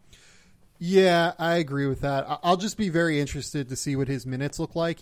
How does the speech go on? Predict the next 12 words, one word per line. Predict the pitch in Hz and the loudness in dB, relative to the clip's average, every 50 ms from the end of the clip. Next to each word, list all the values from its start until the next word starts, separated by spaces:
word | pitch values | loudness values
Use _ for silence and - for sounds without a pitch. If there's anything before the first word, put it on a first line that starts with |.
| - - | -12 -18
He | - - 208 240 269 | -10 -6 -4 -4 -2
is | 254 240 190 - - - - - - - - | -2 -4 -6 -8 -10 -16 -20 -20 -14 -8 -4
theoretically | 202 208 196 175 147 151 165 165 160 156 - - 151 135 131 | 0 2 2 2 4 4 4 4 4 2 0 -2 -6 -4 -4
a | 131 - - 113 - - - - - _ - - - - | -4 -6 -8 -12 -18 -20 -20 -20 -20 _ -20 -20 -20 -20
very | - 151 135 - 170 170 175 180 185 180 185 | -18 -12 -4 0 4 4 6 6 4 4 2
good | 156 135 - 160 156 151 143 131 - | 0 0 2 2 4 4 2 0 -4
defensive | - 156 147 139 - 165 151 143 - - 135 - | -6 -4 -4 -4 -2 -4 -4 -4 -6 -8 -10 -10
fit | - - 156 139 127 - - - | -10 -8 -6 -6 -6 -8 -10 -10
with | 135 127 - | -8 -6 -6
Hunter | - 143 135 127 117 | -6 -6 -6 -6 -6
Dickinson. | 127 123 - 147 156 - - 202 226 254 - - - - - - - - - - - - - | -8 -8 -8 -8 -8 -6 -4 -4 -6 -6 -8 -12 -18 -20 -18 -18 -18 -16 -16 -18 -12 -6 -2
Um, | 151 156 143 135 131 127 123 120 127 - | 0 2 2 2 0 -2 -4 -8 -10 -12